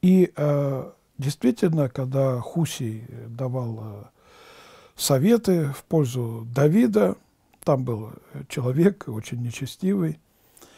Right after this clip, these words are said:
который понял, что всё, э, его советы никто не слушает, а вот, э, агент Давида, э, своим авторитетом всех задавил.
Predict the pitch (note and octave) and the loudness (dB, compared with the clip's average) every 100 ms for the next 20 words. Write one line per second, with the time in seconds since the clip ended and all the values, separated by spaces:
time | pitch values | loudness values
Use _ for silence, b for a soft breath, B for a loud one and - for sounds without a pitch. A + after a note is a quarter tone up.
0 | B - C#3 C#3+ C#3 - F#3+ E3+ C#3+ B2 | B -8 -2 0 0 2 4 6 4 -2
1 | - B2 A2+ - D#3 B2+ A2 - B3+ E3+ | -10 -14 -12 -6 -2 -2 -6 -14 -20 -18
2 | B2 B2 C3+ C#3+ - C#3 C3+ B2+ A#2+ A#2+ | -16 -8 -4 -2 -2 -4 -4 -4 -8 -10
3 | - B2 A#2 A2 - A3 - F#3+ E3+ - | -10 -10 -10 -8 -4 -4 -2 -6 -8 -12
4 | b b b b b b b b - A2+ | b b b b b b b b -10 -8
5 | A#2+ B2 - A#2+ - - C3+ B2 D3+ A#2+ | -8 -10 -10 -14 -12 -6 -4 0 0 -2
6 | - C3 B2+ A#2+ B2+ C#3+ G3+ E3 D3+ C#3 | -8 -10 -6 -4 -2 0 0 -2 -4 -6
7 | D3+ - F#3 D3 - - D3 B2 A2+ - | -10 -16 -18 -18 -16 -6 -4 -2 -6 -6
8 | C3 C3 - F3 - - C#3+ A#2 A#2 B2 | -8 -6 -6 -6 -10 -12 -8 -6 -6 -4
9 | D#3 F#3+ G#3 | -4 -4 -6